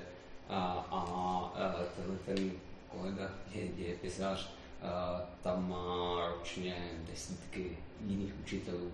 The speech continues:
kteří se chodí dívat, eh, na to, jak ta škola funguje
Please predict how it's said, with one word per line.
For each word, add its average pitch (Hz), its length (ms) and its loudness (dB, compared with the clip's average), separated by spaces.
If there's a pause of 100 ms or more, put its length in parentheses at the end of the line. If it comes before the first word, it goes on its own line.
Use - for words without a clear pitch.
kteří 87 240 -6
se - 180 -6
chodí 95 200 0
dívat, 92 360 2 (560)
eh, 98 100 2 (180)
na 90 100 2
to, 90 280 2
jak 87 240 0
ta 92 80 -4
škola 90 420 -2
funguje 90 680 4